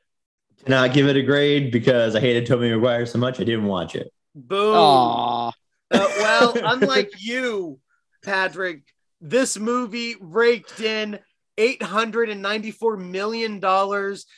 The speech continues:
Speaker 2: making this the most successful Spider-Man movie up to this point. Uh, everybody saw this movie except Patrick. Now, after the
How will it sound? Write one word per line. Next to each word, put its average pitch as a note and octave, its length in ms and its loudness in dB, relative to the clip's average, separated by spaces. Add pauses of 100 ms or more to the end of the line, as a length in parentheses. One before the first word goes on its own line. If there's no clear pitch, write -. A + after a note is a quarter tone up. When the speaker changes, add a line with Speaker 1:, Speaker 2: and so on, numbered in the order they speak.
Speaker 2:
making G3+ 300 -4
this G#3 120 -4
the G#3+ 80 -12
most G3+ 200 -6
successful G#3 580 -6
Spider-Man G3 480 -4
movie F#3+ 280 -6
up G3+ 160 -6
to - 100 -10
this G3 280 -8
point. G3 440 -10 (500)
Uh, A#2 140 -10 (160)
everybody G#3 720 0
saw F#3 300 -4
this E3 300 -10
movie F3 680 -8
except F#3 640 -4
Patrick. D3+ 480 -10 (1040)
Now, G#3+ 400 -2 (880)
after B3+ 340 -2
the A3+ 420 -2